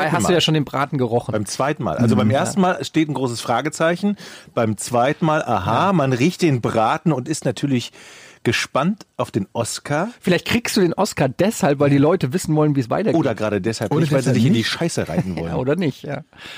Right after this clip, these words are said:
Speaker 2: Das kann natürlich, es ist, es ist ein
Speaker 3: Weil sie
Speaker 2: Gamble.
Speaker 3: einfach denken, "Fick dich, Brett. Das
Speaker 2: <laughs>
Speaker 3: machen wir nicht mit."
Speaker 1: Aber
Speaker 2: Fick dich, Brett.
Speaker 1: das ist eine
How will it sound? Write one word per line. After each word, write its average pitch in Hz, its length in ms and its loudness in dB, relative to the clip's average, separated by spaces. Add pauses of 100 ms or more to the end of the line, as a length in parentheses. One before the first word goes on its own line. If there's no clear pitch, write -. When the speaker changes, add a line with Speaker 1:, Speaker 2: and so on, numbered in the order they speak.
(140)
Speaker 2:
Das - 100 -20
kann 139 160 -6
natürlich, 147 180 -2
es 202 80 0
ist, 185 220 0
es 202 160 -2
ist 262 140 0
ein 202 200 2
Speaker 3:
Weil 139 80 2 (140)
sie 165 60 2
Speaker 2:
Gamble. 208 120 4
Speaker 3:
einfach 277 140 0
denken, 160 480 2
"Fick - 280 -6
dich, - 240 -2
Brett. 139 420 -4 (500)
Das 165 200 -2
Speaker 2:
<laughs> - 0 -
Speaker 3:
machen 196 280 4
wir 165 80 4
nicht 160 180 0
mit." 180 320 2 (180)
Speaker 1:
Aber 214 280 2
Speaker 2:
Fick - 260 -6
dich, - 220 -6
Brett. 120 500 -4
Speaker 1:
das - 160 -6
ist - 200 -4
eine 107 120 0